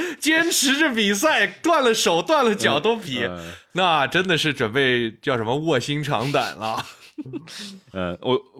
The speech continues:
Speaker 2: 不过确实啊，因为，呃，像你刚才说的，就是说这两个人的水平，就是大家都知道这个阿隆索肯定，不是，斯托尔肯定不是阿隆索的对手。然后我们在排位里头看啊，这个手断了的斯托尔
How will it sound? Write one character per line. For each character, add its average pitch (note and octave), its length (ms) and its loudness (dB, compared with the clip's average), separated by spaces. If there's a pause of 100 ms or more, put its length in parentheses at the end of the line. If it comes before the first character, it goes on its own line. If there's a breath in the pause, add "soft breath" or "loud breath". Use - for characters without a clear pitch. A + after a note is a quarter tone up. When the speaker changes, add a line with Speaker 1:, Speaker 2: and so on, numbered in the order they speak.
Speaker 2:
不 F3 100 0
过 B3+ 180 2 (140)
确 B3 160 -4
实 A2+ 120 -2
啊， G#2 40 -4
因 C#3 100 -4
为， E3+ 160 0 (300)
呃， G#2 380 0
像 D3 120 -4
你 A2+ 60 -6
刚 G#2+ 80 -2
才 A2 80 0
说 A#2+ 180 0
的， F#2 160 -2
就 G2+ 120 -12
是 F#2 200 -4
说 A2+ 160 -4
这 A#2 80 -2
两 F2 120 0
个 - 40 -10
人 F2+ 60 -12
的 F#2+ 80 -6
水 F#2+ 180 -4
平， E2 260 -12
就 G#2+ 120 -4
是 F#2+ 120 -4
大 - 180 -2
家 C#3 120 -2 (120)
都 C#3 180 2
知 B2 160 -8
道 F#2+ 260 0 (120)
这 G#2 100 -6
个 F2 240 -4
阿 G2+ 140 -2
隆 G#2 120 -4
索 E2 200 -8
肯 F2 180 -14
定， F#2+ 180 -6 (320 loud breath)
不 G2 60 -2
是， - 80 -4 (140 loud breath)
斯 - 120 -4
托 D3 80 6
尔 B2+ 60 4
肯 F#2 100 -8
定 D#2+ 100 -12
不 E2+ 100 -10
是 G#2 80 -6
阿 G2+ 80 2
隆 G#2 120 -4
索 - 140 -12
的 - 80 -12
对 G#2+ 260 -2
手。 - 280 -12 (120)
然 F#2 220 -6
后 F2+ 480 -2 (180 loud breath)
我 F2 60 -18
们 F#2+ 80 -10
在 B2+ 100 2
排 A2+ 200 -2
位 B2+ 100 2
里 G2 60 2
头 F2 120 -6
看 F#2+ 160 -6
啊， E2 140 -6
这 G2+ 100 -4
个 F2 380 -6 (460)
手 - 200 -6
断 C3+ 280 2
了 G2+ 60 -2
的 F#2 60 -4
斯 G2+ 160 -6
托 G#2 240 2
尔 F2 280 -4